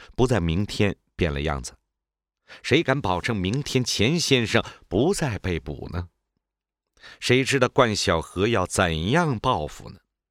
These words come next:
谁敢说金三爷，甚至连他自己不遇到凶险呢？在屠户刀下的猪羊，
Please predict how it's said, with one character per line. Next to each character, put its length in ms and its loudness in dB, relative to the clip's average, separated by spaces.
谁 300 0
敢 200 -6
说 220 -4
金 320 -2
三 280 -4
爷， 140 -8
甚 220 0
至 120 -2
连 280 0
他 200 -2
自 360 0
己 400 -2
不 180 -2
遇 180 -2
到 140 -2
凶 340 -6
险 380 -10
呢？ 80 -20
在 140 0
屠 380 0
户 240 0
刀 240 0
下 200 0
的 120 -4
猪 260 -2
羊， 340 2